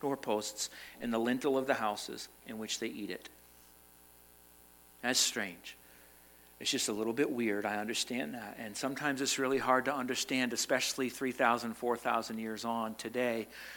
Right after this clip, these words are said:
when this type of sacrifice is seen as cruel, it's seen as barbaric, and it's seen as unnecessary. But this is how things happened then.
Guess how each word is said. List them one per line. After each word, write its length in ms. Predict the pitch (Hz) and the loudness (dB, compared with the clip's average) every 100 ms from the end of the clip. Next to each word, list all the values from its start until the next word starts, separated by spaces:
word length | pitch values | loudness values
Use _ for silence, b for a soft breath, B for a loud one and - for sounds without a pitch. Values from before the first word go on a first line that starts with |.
| B | B
when 200 | - 117 | -2 2
this 200 | 123 143 | 4 4
type 260 | 143 147 135 | 4 2 2
of 80 | 123 | 0
sacrifice 920 | - 135 131 143 120 120 110 107 - | 2 4 4 0 -2 0 0 -2 -2
is 120 | 113 | 0
seen 340 | - 135 120 | 0 0 0
as 140 | 107 - | -2 -6
cruel, 600 | - 143 135 135 151 143 - B B B - | -2 2 6 6 4 -2 -18 B B B -6
it's 140 | 120 | -2
seen 240 | - 127 | 0 0
as 120 | 120 110 | 0 2
barbaric, 680 | 117 113 113 123 127 131 127 | 4 4 4 4 6 4 0
and 120 | 110 | -4
it's 160 | - | -2
seen 260 | - 127 113 | -2 -2 -4
as 180 | 107 - | -4 -6
unnecessary. 880 | 117 104 110 113 - - 110 95 95 - B B B | -6 -4 -2 0 -2 -2 -2 -4 -6 -14 B B B
But 160 | 127 123 | -6 -2
this 220 | 151 180 | 0 2
is 140 | 196 | 2
how 180 | 156 160 | 4 2
things 320 | - 143 135 | 2 -4 -4
happened 480 | - 131 113 113 95 - | -2 -2 -2 -6 -10 -10
then. 180 | 95 | -10